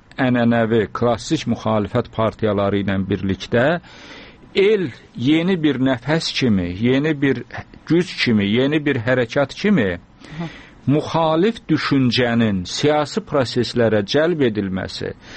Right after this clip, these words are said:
Speaker 1: və müxalif düşüncənin sosial bazasının genişləndirilməsi baxımından, e, əhəmiyyətli addımlar ata bilsin və biz ümidliyik ki, atacaqdır.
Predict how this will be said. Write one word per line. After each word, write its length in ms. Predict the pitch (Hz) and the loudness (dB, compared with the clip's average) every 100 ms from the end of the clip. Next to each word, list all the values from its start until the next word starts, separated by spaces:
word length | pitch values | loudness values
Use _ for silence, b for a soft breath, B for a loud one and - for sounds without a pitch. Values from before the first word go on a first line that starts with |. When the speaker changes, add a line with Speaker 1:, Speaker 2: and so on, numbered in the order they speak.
| B | B
Speaker 1:
və 160 | - 151 | -2 0
müxalif 680 | 156 160 - 165 165 208 214 | 2 0 0 0 2 0 -2
düşüncənin 640 | - 139 151 139 131 135 135 | -4 -2 2 2 2 2 0
sosial 460 | - 156 - 175 160 | 0 -2 0 0 2
bazasının 600 | 151 147 135 120 123 113 | 2 2 0 0 0 2
genişləndirilməsi 920 | 123 123 - 127 120 117 120 117 135 | 2 0 0 0 2 0 0 0 0
baxımından, 760 | 127 117 123 120 120 139 175 180 B B B B | -2 -2 0 2 2 2 0 -2 B B B B
e, 360 | - 117 120 123 | -2 2 2 2
əhəmiyyətli 600 | 127 120 127 120 120 135 | 0 0 2 0 0 -2
addımlar 520 | 113 110 107 110 135 - - | 0 0 2 0 -2 -6 -8
ata 320 | 104 - 101 | -4 -2 0
bilsin 320 | 95 - 104 | -2 -2 0
və 160 | 131 139 | 0 2
biz 200 | 170 170 | 0 2
ümidliyik 640 | 165 147 139 147 151 - | 2 2 0 2 2 2
ki, 140 | 170 | -2
atacaqdır. 580 | 139 101 90 90 78 | 0 -2 -4 -4 -6